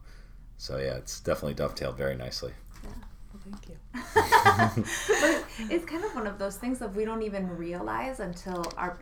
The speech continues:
Speaker 2: parents' voice is coming out of our mouths, or we do the
Speaker 3: Yes.
Speaker 2: thing we say we never thought we would do. It's like, "Oh, goodness.
Speaker 3: Oh, yeah.
Speaker 2: I didn't mean that," but it's, it's so accidental. It's our own, it's our own childhood memories then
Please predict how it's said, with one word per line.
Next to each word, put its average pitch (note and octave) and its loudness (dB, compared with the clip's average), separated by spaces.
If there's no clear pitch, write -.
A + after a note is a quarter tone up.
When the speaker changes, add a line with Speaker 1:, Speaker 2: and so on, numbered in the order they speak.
Speaker 2:
parents' F#3+ -4
voice F#3+ -2
is A3 -6
coming G#3 -4
out E3 2
of G3 4
our G#3 4
mouths, F#3+ 2
or G#3+ 2
we G3+ 4
do G3+ 4
the G#3 2
Speaker 3:
Yes. A3 2
Speaker 2:
thing D4 6
we G#3 4
say G#3 2
we G#3 4
never F#3 2
thought G3 4
we G3+ 4
would G#3 0
do. F#3 0
It's - -4
like, A3 2
"Oh, D4+ 4
goodness. B3 2
Speaker 3:
Oh, G#3+ 8
yeah. F#3+ 6
Speaker 2:
I A#3+ 2
didn't B3+ 4
mean F4+ 4
that," E3+ 6
but C4+ 0
it's, C#4 -6
it's - -6
so C4+ -4
accidental. B3 -2
It's G3+ -4
our G3 0
own, G3 -2
it's G3+ -6
our G#3+ -2
own G#3+ -4
childhood F#3 -8
memories F#3 -6
then F3 -4